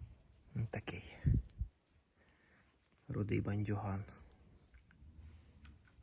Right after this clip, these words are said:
Угу.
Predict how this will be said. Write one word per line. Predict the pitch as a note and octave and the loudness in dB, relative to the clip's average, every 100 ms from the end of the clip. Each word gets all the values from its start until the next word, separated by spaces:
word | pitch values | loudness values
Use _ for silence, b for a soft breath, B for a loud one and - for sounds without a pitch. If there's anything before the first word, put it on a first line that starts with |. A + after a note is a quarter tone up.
| - - - - - - - - - - - - - - - - - - - - - - - - A#4 B4 - - - - | -20 -20 -20 -20 -20 -20 -20 -20 -20 -20 -20 -20 -14 -10 -8 -10 -10 -14 -16 -20 -20 -20 -20 -18 -14 -12 -12 -16 -20 -6
Угу. | B2+ B2+ C3 A#2 B2 | 2 4 4 4 0